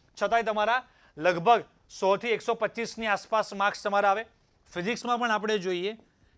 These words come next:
કે સો થી એકસો પચીસ માર્ક્સ આપણે આમાં પણ કવર કરવા છે.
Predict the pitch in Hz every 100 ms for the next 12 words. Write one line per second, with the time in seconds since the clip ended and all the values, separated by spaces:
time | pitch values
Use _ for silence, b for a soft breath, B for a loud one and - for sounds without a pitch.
0 | - 185 - 180 175 180 202 233 175 170
1 | - 202 214 240 _ _ - - _ _
2 | _ 196 190 233 - 214 208 175 170 214
3 | 185 190 190 202 175 165 160 147 143 127
4 | 120